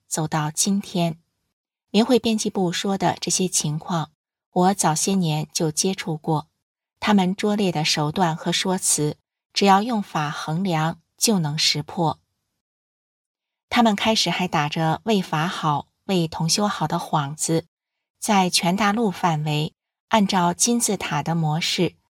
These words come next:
层层成立总协调人、省级协调人、市级协调人、区级协调人、大组协调人、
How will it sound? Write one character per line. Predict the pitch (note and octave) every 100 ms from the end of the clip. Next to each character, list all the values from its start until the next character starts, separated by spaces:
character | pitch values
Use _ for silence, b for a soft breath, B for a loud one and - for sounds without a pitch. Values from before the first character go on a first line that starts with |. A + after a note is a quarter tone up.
| _
层 | - F#3+ F#3
层 | A3 F3 D#3+
成 | - D#3 D#3+
立 | F#3 E3 _ _
总 | - F3+ D#3 D3+
协 | - E3+
调 | - G3
人、 | G3+ D#3+ C#3+ D#3 _ _ _ _ -
省 | - E3+ D#3
级 | D3+ F3 F#3+ -
协 | - G3
调 | - E3
人、 | E3 D3+ D3 - _ _ _ _
市 | - - B3 F#3+
级 | - D#3 D#3
协 | - - D#3+
调 | E3+ E3
人、 | D#3 D3 D#3 _ _ _ _
区 | - - A#3+ A#3+
级 | - D#3+ D#3 -
协 | - D#3+
调 | - E3+
人、 | E3 D3 D3+ - _ _ _ _
大 | A#3+ G#3
组 | F3 D3+ C#3
协 | - D#3+
调 | E3+ E3
人、 | D#3+ D3 D3+